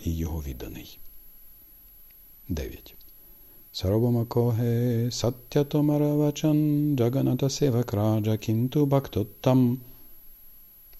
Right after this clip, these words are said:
Сарабома Батачар'я відповів: Дорогий Господи, те, що ти кажеш, правда, однак це не звичайний цар. Він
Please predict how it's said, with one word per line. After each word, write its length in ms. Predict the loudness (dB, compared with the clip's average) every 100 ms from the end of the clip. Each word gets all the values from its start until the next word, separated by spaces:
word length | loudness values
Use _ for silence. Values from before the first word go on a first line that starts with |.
| -6
Сарабома 580 | -2 -2 -2 -2 -2
Батачар'я 520 | -4 -4 -2 0 0 0
відповів: 440 | -2 -4 -4 -6 -12 -20 -20 -18 -2
Дорогий 360 | 2 6 6
Господи, 520 | 4 2 0 -6 -8 -2
те, 240 | 0 0 -2
що 200 | -4 -2
ти 120 | -2
кажеш, 380 | 0 0 0 -2
правда, 460 | 0 2 2 0 -6
однак 420 | -2 0 2 0 -6 -20 -20
це 360 | -4 0 0 0 -6 -8
не 340 | -2 0 0 -2 -2
звичайний 680 | -2 -2 -2 0 0 -2 -6
цар. 380 | -8 -8 -10 -18 -20 -20 -20 -16 -12
Він 440 | 0 2 2 0